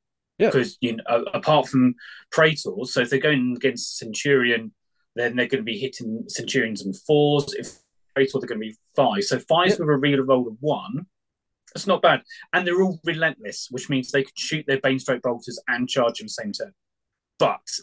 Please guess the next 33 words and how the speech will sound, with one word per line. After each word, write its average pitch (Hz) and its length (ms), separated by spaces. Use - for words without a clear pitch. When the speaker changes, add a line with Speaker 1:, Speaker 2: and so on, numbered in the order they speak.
Speaker 2:
it's - 340
some 175 140
of 175 80
their 160 160
options 139 400
which - 320
can 120 340
really 127 320
round 120 260
these 107 200
guys 107 260
out. 107 220
So 143 160
first 202 220
of - 60
all, 160 120
you 147 120
can 147 120
take 135 240
an 135 60
additional 127 420
five 117 260
chieftains. - 420
So 113 80
they 120 120
can 185 260
go 170 120
up - 100
to 143 100
a - 20
squad 135 320
of 117 80
ten. - 260